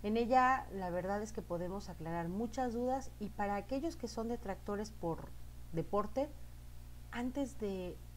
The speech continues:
ponerse en el supuesto de víctimas, dense cuenta que la derecha siempre arrebata, nunca gana. Muchísimas gracias, amigos, que tengan una bonita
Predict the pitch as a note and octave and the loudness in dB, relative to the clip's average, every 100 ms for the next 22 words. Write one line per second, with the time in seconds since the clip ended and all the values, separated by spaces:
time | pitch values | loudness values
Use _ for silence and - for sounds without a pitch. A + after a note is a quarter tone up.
0 | - - - - - G3+ G3 G#3+ G#3+ B3 | -12 -12 -10 -10 -6 -2 0 0 -2 0
1 | A3+ G3 F#3+ - G3+ - G3 F#3 F#3+ - | 0 -2 -4 -2 -4 -2 -4 -2 -4 -2
2 | G#3 A3 C4+ - - - - G#3 A3 G#3+ | -2 -2 -2 -6 -8 -8 -6 -2 0 0
3 | A#3 G3+ F3 - - - - - - - | -2 -2 -4 -6 -8 -10 -10 -12 -12 -10
4 | - E3+ E3 E3 E3+ F3+ - C#4+ - - | -4 -2 0 0 -2 -4 -6 -8 -10 -12
5 | - - - - - - A3 A3 A3 A3+ | -12 -12 -12 -12 -10 -2 -2 -2 -2 -4
6 | A#3+ - F#3 F3 E3+ D#3+ - D3 - - | -4 -8 -6 -4 -2 -2 -4 -10 -8 -6
7 | F3+ G3 F3 D#3+ A#2+ - - - - - | -2 -2 -2 -4 -6 -8 -12 -12 -12 -12
8 | - - - - G#3+ A#3 B3+ B3+ A3+ A3 | -12 -10 -8 -6 -4 -4 -2 0 0 -2
9 | G#3+ G3 F#3+ F#3 F3+ F3 F3 F3+ F#3+ F#3+ | -4 -4 -4 -2 -4 -4 -6 -4 -2 -2
10 | F#3 F#3 E3+ E3+ F3 F3+ E3+ D#3+ | -2 -2 -2 -2 -2 0 2 0